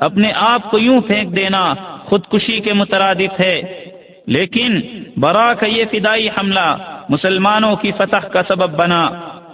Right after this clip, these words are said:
آئیے اس آیت کریمہ "وَلَا تُلْقُوا بِأَيْدِيكُمْ إِلَى التَّهْلُكَةِ" کی طرف، اس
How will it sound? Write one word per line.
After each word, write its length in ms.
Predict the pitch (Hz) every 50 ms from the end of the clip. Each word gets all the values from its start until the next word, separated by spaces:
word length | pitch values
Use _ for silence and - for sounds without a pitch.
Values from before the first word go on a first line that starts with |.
| - - -
آئیے 500 | - 151 185 220 226 233 233 220 202 170 233 233 214 - - - - - -
اس 120 | - 233 220 - -
آیت 400 | 175 190 214 226 247 240 - 226 220 240
کریمہ 540 | 214 208 208 214 214 208 208 202 190 - - 208 202 - - - -
"وَلَا 380 | 113 123 151 165 190 220 240 233
تُلْقُوا 500 | 220 - 240 240 233 233 - 226 226 220
بِأَيْدِيكُمْ 840 | 190 220 226 220 220 214 214 180 214 240 240 226 - 226 220 214 -
إِلَى 160 | 202 202 208
التَّهْلُكَةِ" 840 | 202 202 - - 233 214 196 202 208 208 202 220 208 196 180 180 208 202 190 - - - - -
کی 140 | - 190 196
طرف، 340 | - - 190 190 196 180 170 190 190 190 175 180 - - - - - - - -
اس 120 | 190 220